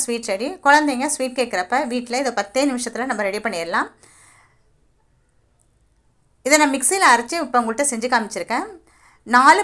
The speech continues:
பங்கு கருப்பு கவுனி அரிசிக்கு ஒரு பங்கு உளுந்து ஆட் பண்ணி மெஷின்ல நம்ம அரைச்சு வச்சுக்கிட்டா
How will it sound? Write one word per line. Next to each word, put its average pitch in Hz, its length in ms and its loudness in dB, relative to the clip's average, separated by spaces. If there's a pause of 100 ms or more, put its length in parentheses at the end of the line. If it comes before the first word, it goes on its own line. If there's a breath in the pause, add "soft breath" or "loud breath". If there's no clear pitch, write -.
பங்கு 285 240 2 (100)
கருப்பு 254 320 2
கவுனி 254 240 2
அரிசிக்கு 220 340 -6 (180)
ஒரு 269 140 4 (120)
பங்கு 247 260 0 (100)
உளுந்து 226 300 0
ஆட் - 160 -8
பண்ணி 196 240 -6 (480)
மெஷின்ல 302 420 -2
நம்ம 220 160 2
அரைச்சு 233 240 0
வச்சுக்கிட்டா 196 400 -6